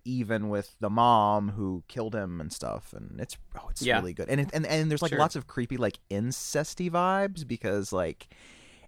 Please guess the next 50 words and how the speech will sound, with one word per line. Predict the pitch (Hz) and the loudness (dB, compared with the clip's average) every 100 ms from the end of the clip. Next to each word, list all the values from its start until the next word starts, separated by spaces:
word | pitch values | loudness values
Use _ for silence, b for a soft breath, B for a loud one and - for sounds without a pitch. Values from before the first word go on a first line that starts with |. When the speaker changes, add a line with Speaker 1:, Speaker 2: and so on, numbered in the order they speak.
| _ - | _ -4
Speaker 1:
it's | - - | -4 -4
the | |
father | 110 170 190 165 127 | 0 8 8 10 6
possessing | - 113 113 170 214 - 123 113 | 2 -4 2 4 4 4 2 4
the | 104 | 2
kid, | - 120 98 98 | 0 2 2 2
so | - 104 104 - | 2 2 2 0
he | 127 | -6
kinda, | - 127 123 | -4 -2 0
like, | 110 110 | 0 0
wants | 113 - | 0 -2
to | 110 | -2
fuck | 113 110 | 0 0
the | 127 | 0
mom. | 110 113 131 - | 2 4 2 0
It's | 131 - | -6 -2
really | 127 123 | -2 -2
good. | 113 104 113 | -2 -2 -2
It's | - - | -6 -2
so | 466 440 | -2 -2
good. | 466 480 - 480 | -4 -6 -4 -2
I'm | 139 143 | 0 4
Speaker 2:
Mm. | 143 | 6
Speaker 1:
like, | 180 - - | 4 2 -10
"You | 160 214 | -4 2
guys | 214 214 151 | 4 4 4
are | |
going | 131 139 190 202 | 2 4 4 2
there, | 202 202 | 2 0
and | 156 | 0
I | 110 | -2
support | - 147 175 | -2 0 2
it. | 185 - - | 2 -2 -6
I | |
think | 123 107 | -4 -4
it's | - | -4
great. | - 147 165 | 0 0 0
It's | - | -8
creepy. | - - 139 160 175 - _ - | -2 2 2 2 2 0 _ -2
I'm | 101 | 2
unnerved. | 101 104 135 170 185 | 2 4 4 4 2
I | - | 2
like | 113 131 - | 6 6 4
it." | 196 | 2
Speaker 2:
<laughs> | |
Commit | 131 139 151 | 4 4 4
to | 160 | 4
it. | 165 - - | 6 2 4
Speaker 1:
<laughs> | |
Yeah. | 196 | 6